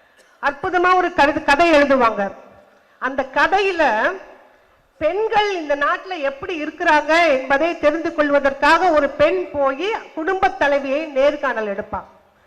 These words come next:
அப்ப போய் பேசுவா, நேர்காணல் கொடுங்கன்னு சொல்லும்போது அந்த குடும்ப தலைவி சொல்லுவா, "அம்மா, நான் தோசை சுட்டு தரேன் உனக்கு,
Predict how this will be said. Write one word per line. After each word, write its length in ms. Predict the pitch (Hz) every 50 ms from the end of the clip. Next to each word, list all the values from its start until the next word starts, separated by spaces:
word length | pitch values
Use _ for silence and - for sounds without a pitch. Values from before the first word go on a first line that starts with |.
| _ _ _ _ _ _ _ _ _
அப்ப 160 | - 294 285
போய் 240 | 285 294 359 415 415 415 - -
பேசுவா, 580 | 320 339 381 403 - - 349 311 269 262 262 294 349 359 - - - - - - _ 254
நேர்காணல் 640 | 262 302 359 392 381 339 381 359 349 339 320 311 320
கொடுங்கன்னு 500 | 330 302 311 302 294 311 330 359 381 -
சொல்லும்போது 640 | - 320 269 294 320 349 339 302 294 294 285 277 339
அந்த 300 | 370 311 285 285 277 277
குடும்ப 360 | 277 - 320 311 392 370 370
தலைவி 320 | 370 - 285 269 277 269 269
சொல்லுவா, 420 | 262 - 277 269 277 262 269 277
"அம்மா, 420 | 320 349 311 262 254 269 311 370 403
நான் 360 | 349 269 254 254 262 254 247 254 -
தோசை 420 | 269 311 339 392 427 427 - 349
சுட்டு 380 | 320 320 294 285 - - 302 294 -
தரேன் 180 | 254 247 240
உனக்கு, 680 | 220 214 220 226 226 - 233 226 240 294 330 294 - -